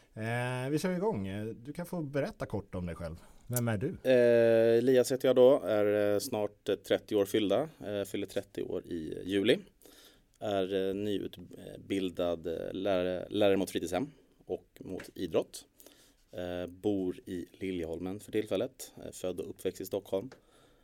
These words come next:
Speaker 2: Har tidigare jobbat på en annan skola, eh, inom Stockholm också innan jag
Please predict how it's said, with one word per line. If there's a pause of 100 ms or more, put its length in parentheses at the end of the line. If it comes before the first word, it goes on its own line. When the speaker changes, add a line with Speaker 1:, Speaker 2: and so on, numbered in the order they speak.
(160)
Speaker 2:
Har
tidigare
jobbat
på
en
annan
skola, (140)
eh, (220)
inom
Stockholm
också (100)
innan
jag